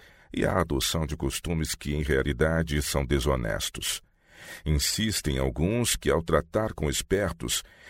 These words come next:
é preciso haver conformação com os costumes, e que se mantém estrita integridade, não poderão comerciar e ganhar a vida.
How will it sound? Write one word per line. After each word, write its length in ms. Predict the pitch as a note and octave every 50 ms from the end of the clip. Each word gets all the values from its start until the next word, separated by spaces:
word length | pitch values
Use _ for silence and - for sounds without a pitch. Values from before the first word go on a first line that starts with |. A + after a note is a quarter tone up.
| - -
é 40 | -
preciso 460 | E2+ - B2 A#2+ - - D3+ C3+ B2+
haver 280 | G2+ D#2+ - E2 G#2 -
conformação 800 | - F2+ E2 - - E2 E2 D#2 C#2 C2+ - - - - E2+ E2+
com 140 | E2 - D2+
os 140 | D2 - -
costumes, 800 | - D2+ C2+ - - - - B1 A#1 G1+ G1+ G1+ - - - - - - - - - - -
e 100 | - F2
que 120 | E2 F2 D#2+
se 120 | - -
mantém 580 | E2+ E2 D#2 D2+ C#2 - - G2 G#2 G2 F2 D2
estrita 520 | C#2+ - - - - F#2+ G#2+ E2+ - E2
integridade, 840 | D2+ D2 - F2+ E2+ D#2 D2+ C#2 A#1 C2+ D#2+ E2+ F2 D#2+ - - - - - - - - -
não 440 | - - F2 E2 F2 F#2 F#2 F2+ F2
poderão 480 | E2 E2+ D#2+ C#2+ C#2+ C#2+ E2 E2+ E2 E2
comerciar 760 | E2+ D#2 C#2+ D#2+ D#2 - - - B1 B1 C#2+ E2+ F2+ F#2 F2
e 60 | E2+
ganhar 480 | D#2 E2+ F2+ E2 E2 E2+ F#2 F#2 E2+ C#2+
a 80 | B1+
vida. 480 | B1 - - A1+ A1+ G#1 - G1+ -